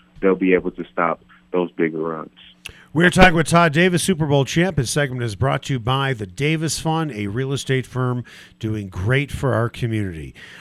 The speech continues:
Speaker 2: Outside of Teddy Bridgewater, pick one guy on each side of the ball that has to have a big game, that needs to let everybody know his name for the Broncos to win.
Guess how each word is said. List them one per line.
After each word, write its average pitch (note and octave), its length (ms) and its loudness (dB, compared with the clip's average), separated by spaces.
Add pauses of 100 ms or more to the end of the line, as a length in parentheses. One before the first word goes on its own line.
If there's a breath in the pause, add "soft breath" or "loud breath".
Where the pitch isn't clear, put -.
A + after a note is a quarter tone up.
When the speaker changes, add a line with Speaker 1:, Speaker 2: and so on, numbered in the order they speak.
(140 loud breath)
Speaker 2:
Outside F#3+ 580 6
of D#3+ 100 -2
Teddy F3+ 260 2
Bridgewater, A#2 640 2
pick F3+ 320 -2 (100)
one F3 320 -2
guy D3 380 2
on A2+ 160 -2
each D3 220 -6
side D3 320 2
of C3 60 -4
the C3 80 -2
ball G2 480 -2 (420 loud breath)
that A2+ 140 -4
has C#3+ 320 2
to D3 100 2
have C3 260 2
a A2 160 -2
big A2+ 420 -2
game, F#2+ 460 -2 (360 soft breath)
that G#2 120 -8
needs D3+ 340 0
to D3 80 2
let C3 240 2
everybody C#3 540 4
know B2 340 2
his B2+ 420 0
name D#2+ 420 -8 (260 soft breath)
for - 140 -8
the A2 80 -6
Broncos A2 520 0
to G#2 100 -2
win. E2+ 300 -4